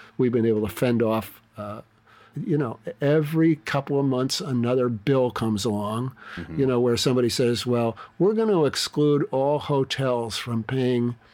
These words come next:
Speaker 1: you know, the hotel lobby gets together, they go to the, their favorite congressman that they've paid a lot of money to, and they say, "Hey, Jack, can you introduce this bill so we don't have to pay any music royalties?"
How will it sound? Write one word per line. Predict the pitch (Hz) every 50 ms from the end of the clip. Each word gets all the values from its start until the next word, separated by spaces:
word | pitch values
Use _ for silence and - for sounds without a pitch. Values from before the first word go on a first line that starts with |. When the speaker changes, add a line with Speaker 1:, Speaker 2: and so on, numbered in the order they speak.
| - - _ _ -
Speaker 1:
you | 170 151
know, | 113 107 117 -
the | - 117
hotel | - 135 110 - 135 131 120
lobby | 123 120 117 117 113
gets | - 131 110 -
together, | - 120 113 131 139 175 190 151
they | 120 117 107
go | 135 123 120
to | 117
the, | 110 117 113 98 - - - - - -
their | - 113 107
favorite | 101 - - 127 120 110 110 104
congressman | - - 127 127 131 135 117 - 156 151 156
that | 135 107
they've | - 117 110 -
paid | - 123 117
a | 117
lot | 113 117 113
of | 113
money | 117 123 131 139
to, | - 160
and | 147 139
they | 120
say, | - - 120
"Hey, | 117 127 139 131
Jack, | - 180 165 135 110 - - - - - -
can | - 202 233
you | 269 247
introduce | 208 - 196 180 185 170 -
this | - 156 135 -
bill | - - 147 139 135
so | - 135 117
we | 131 156
don't | 160 147
have | 147 139
to | - 120
pay | 98 135 131 131
any | 127 123 120 113
music | 113 127 131 123 135 113
royalties?" | - 131 123 131 131 127 - 151 143 135 - - -